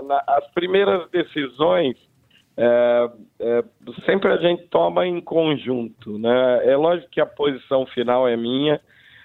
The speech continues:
eh, eu vou, vou acatar ou não, ou vamos em conjunto decidir pelo mesmo caminho, mas eu acho que a maturidade,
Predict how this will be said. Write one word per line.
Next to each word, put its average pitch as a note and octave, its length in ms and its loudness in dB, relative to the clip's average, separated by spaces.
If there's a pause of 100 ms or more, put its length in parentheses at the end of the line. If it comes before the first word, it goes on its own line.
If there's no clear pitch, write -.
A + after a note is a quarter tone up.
(140)
eh, A#2 480 2 (260)
eu A#2+ 300 2
vou, G#2+ 1200 -2
vou A#2+ 200 2
acatar B2 580 -2
ou A#2+ 140 -2
não, A#2 760 -4 (500)
ou C#3+ 540 2
vamos C3+ 400 -2
em C#3 140 -10
conjunto C3 720 -2
decidir C3 540 -2
pelo B2 280 2
mesmo B2 340 2
caminho, A#2+ 540 -2 (560)
mas D3+ 340 0
eu F#3 180 2
acho G3 220 -4
que - 100 -6
a G3+ 100 -2
maturidade, F#3 1900 -4